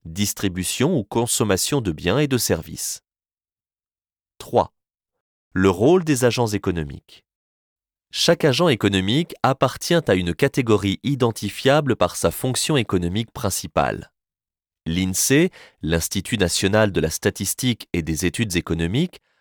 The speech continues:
regroupe les agents économiques dans la comptabilité publique en cinq grandes familles, appelées secteurs institutionnels, selon leur fonction principale. Les ménages, c'est-à-dire l'ensemble des personnes vivant sous le même toit,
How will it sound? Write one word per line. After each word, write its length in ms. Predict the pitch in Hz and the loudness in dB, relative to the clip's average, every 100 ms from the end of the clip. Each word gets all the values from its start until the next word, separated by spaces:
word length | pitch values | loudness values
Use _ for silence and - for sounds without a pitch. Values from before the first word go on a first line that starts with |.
| _ - | _ -6
regroupe 540 | 104 147 135 196 - | 2 2 4 -2 0
les 180 | 131 110 | 0 2
agents 220 | 113 156 | 2 2
économiques 720 | 127 110 101 95 104 156 139 | -2 -2 0 -2 -2 -2 -2
dans 160 | 98 98 | 0 2
la 120 | 87 | 0
comptabilité 800 | - 151 - 110 101 98 95 101 | 0 -4 0 0 0 -6 -4 -4
publique 500 | - 78 107 156 - - _ - | -4 -6 -4 -4 -8 -20 _ -2
en 120 | 113 | 0
cinq 440 | - - 185 - | 0 2 0 0
grandes 300 | 87 98 131 | -6 0 0
familles, 500 | 113 113 98 80 71 - _ _ | 2 0 0 -2 -6 -10 _ _
appelées 600 | 85 82 90 85 123 160 - _ | -4 -2 -2 2 2 2 -6 _
secteurs 760 | - - 160 - 160 170 120 | -6 -2 -2 0 2 2 0
institutionnels, 960 | 110 - 113 117 123 - 104 78 73 - _ _ | -4 -2 -6 -4 -4 -2 0 0 -2 -6 _ _
selon 420 | - - 123 85 117 | -4 0 2 4 2
leur 140 | 160 | 0
fonction 400 | - 110 - 110 | -2 -4 -2 -2
principale. 720 | - 87 - 78 62 - - _ _ _ _ _ _ _ _ | -2 -4 -4 -4 -6 -8 -16 _ _ _ _ _ _ _ _
Les 160 | - 92 | -2 2
ménages, 520 | 135 120 78 73 - _ _ | 4 4 2 0 -6 _ _
c'est-à-dire 540 | - 87 82 95 127 | -8 -4 -2 2 0
l'ensemble 480 | 92 104 - 143 117 | 4 2 2 0 0
des 100 | 87 | -2
personnes 460 | 82 85 - 143 139 | 0 0 2 2 0
vivant 340 | 104 101 143 | -4 0 0
sous 180 | 151 120 | 0 -2
le 100 | 98 | 0
même 220 | 95 117 | 0 -2
toit, 320 | - 107 156 | -2 2 2